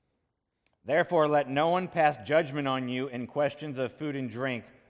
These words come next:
or with regard to a festival, or a new moon, or a Sabbath. These are a shadow of the things to come, but the substance belongs to Christ. Let no one disqualify you, insisting on asceticism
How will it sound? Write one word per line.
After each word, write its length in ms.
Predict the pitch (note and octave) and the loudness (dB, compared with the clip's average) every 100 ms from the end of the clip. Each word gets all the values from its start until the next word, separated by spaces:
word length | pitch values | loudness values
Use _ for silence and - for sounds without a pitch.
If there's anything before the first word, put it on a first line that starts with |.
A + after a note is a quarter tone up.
| _ _ | _ _
or 160 | B2 C3 | -2 0
with 180 | C3+ | -2
regard 480 | A#2 C3+ A2 C3 C#3+ | -2 -2 4 6 6
to 100 | C#3 | 2
a 60 | B2 | -2
festival, 680 | - C#3+ C#3 D3 C#3 C#3+ A2+ | 0 0 0 -2 0 0 0
or 160 | A2+ | -2
a 40 | A2 | -2
new 180 | B2 | -2
moon, 320 | C#3 C3+ C3+ C#3 | -2 -2 -2 -2
or 160 | A#2 | -4
a 60 | A2+ | -4
Sabbath. 480 | - B2+ G2+ F#2 - _ _ _ _ _ _ | -2 -2 -2 -6 -12 _ _ _ _ _ _
These 400 | F2 C3+ D#3 D#3 - | -8 -4 -2 -4 -4
are 280 | C3+ B2 | 0 2
a 60 | A#2+ | 2
shadow 640 | - B2 B2+ B2+ C3 C3 A2+ | -2 0 0 2 0 -2 -4
of 240 | A2+ G2+ | -6 -6
the 80 | G#2+ | -10
things 400 | - A2+ A2+ A2 | -10 -10 -10 -10
to 120 | A2+ | -14
come, 460 | - A#2+ F#2 F2 F2 _ _ _ _ _ _ | -12 -10 -10 -10 -16 _ _ _ _ _ _
but 200 | F#2+ - | -12 -8
the 100 | G#2+ | -10
substance 800 | - B2 C3 - C#3 C3+ - - _ _ - | -6 -4 -4 -6 -8 -8 -8 -18 _ _ -16
belongs 440 | G#2 G#2+ G#2+ G#2+ - | -10 -6 -6 -6 -12
to 80 | G2 | -12
Christ. 600 | - F#2+ D#2+ - - - _ _ _ _ _ _ | -4 -4 -4 -10 -20 -20 _ _ _ _ _ _
Let 240 | G#2+ B2+ | -2 -2
no 200 | B2 C3+ | 0 0
one 140 | D3+ D#3 | 0 -2
disqualify 720 | D3 - D3 C#3+ C3+ C3 A#2 | -4 0 4 4 4 2 2
you, 280 | G2 E2+ E2 | -2 -8 -10
insisting 560 | A#2+ A#2+ D3 - C#3+ B2+ | -10 -8 -8 -8 -8 -4
on 220 | A#2+ A#2 | -4 -6
asceticism 960 | A2 - D3+ C#3 - A#2 G2 E2+ D#2+ | -10 -8 -4 -4 -4 -6 -8 -10 -16